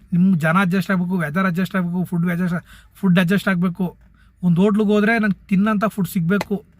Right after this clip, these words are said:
ನಾನು ಚಿಕ್ಕೂರಿಂದ ಏನು ತಿನ್ಕೊಂಡ್ ಬಂದಿದೆ ಆ ಫುಡ್ ಸಿಗಬೇಕು. ಆಗಿದ್ರೆ ಮಾತ್ರ ಬದುಕಕ್ಕೆ ಸಾಧ್ಯ, ಇಲ್ಲಾಂದ್ರೆ ನೆವರ್, ಸಾಧ್ಯನೇ ಇಲ್ಲ. ಹಾಗಾಗಿ ಈ ಒಂದು ವಿಚಾರನ ಹೇಳ್ದೆ ಅಷ್ಟೇ. ರೂಮ್ ಮಾಡ್ಕೊಳ್ಳಿ, ನಿಮ್ಮ, ನಿಮ್ಮ ಫುಡ್ನ ನೀವೇ ತಯಾರು ಮಾಡ್ಕೊಳ್ಳಿ,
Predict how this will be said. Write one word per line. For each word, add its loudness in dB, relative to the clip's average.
ನಾನು 2
ಚಿಕ್ಕೂರಿಂದ 0
ಏನು 4
ತಿನ್ಕೊಂಡ್ 0
ಬಂದಿದೆ 2
ಆ 0
ಫುಡ್ 0
ಸಿಗಬೇಕು. -2
ಆಗಿದ್ರೆ -2
ಮಾತ್ರ 0
ಬದುಕಕ್ಕೆ -2
ಸಾಧ್ಯ, 0
ಇಲ್ಲಾಂದ್ರೆ -2
ನೆವರ್, 2
ಸಾಧ್ಯನೇ 2
ಇಲ್ಲ. 4
ಹಾಗಾಗಿ -2
ಈ -4
ಒಂದು 2
ವಿಚಾರನ 0
ಹೇಳ್ದೆ 2
ಅಷ್ಟೇ. -4
ರೂಮ್ 2
ಮಾಡ್ಕೊಳ್ಳಿ, 0
ನಿಮ್ಮ, 4
ನಿಮ್ಮ 2
ಫುಡ್ನ -2
ನೀವೇ 2
ತಯಾರು -2
ಮಾಡ್ಕೊಳ್ಳಿ, -2